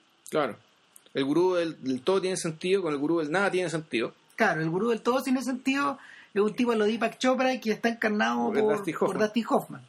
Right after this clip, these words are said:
Speaker 2: que se parece un poco a Deepak Chopra, de hecho.
Speaker 1: Claro.
Speaker 2: Claro. Y el, el del que nada tiene sentido es su archienemiga.
Speaker 1: Es una archienemiga, que es una francesa.
Speaker 2: Claro, es como Marta Lago versus Gustavo Martínez.
Speaker 1: <laughs>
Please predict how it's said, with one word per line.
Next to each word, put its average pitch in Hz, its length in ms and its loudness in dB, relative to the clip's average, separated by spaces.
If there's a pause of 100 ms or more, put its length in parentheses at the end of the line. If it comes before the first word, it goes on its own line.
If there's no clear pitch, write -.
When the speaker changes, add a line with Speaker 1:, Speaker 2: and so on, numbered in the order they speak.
(100)
Speaker 2:
que - 100 -20
se 185 80 -8
parece 254 320 0
un 320 60 -10
poco 311 160 -2
a 302 100 -2
Deepak 262 280 -2
Chopra, 165 320 -4
de 139 100 -8
hecho. - 160 -20 (300)
Speaker 1:
Claro. - 220 -4 (360)
Speaker 2:
Claro. - 280 -6 (280)
Y 180 100 0
el, 160 220 -2
el 175 180 -2
del 160 180 -2
que 175 140 0
nada 269 240 2
tiene 262 180 0
sentido 254 460 0
es 214 140 0
su 208 80 -2
archienemiga. 170 680 -2
Speaker 1:
Es 139 60 0
una 151 100 0
archienemiga, 147 420 -2
que 139 100 -2
es 139 60 0
una 139 240 -4
francesa. 180 640 -2
Speaker 2:
Claro, 208 300 0
es 165 40 -8
como 180 220 -2
Marta 202 300 -2
Lago 220 280 0
versus 220 240 -4
Gustavo 202 360 -2
Martínez. 165 640 -4
Speaker 1:
<laughs> - 60 -4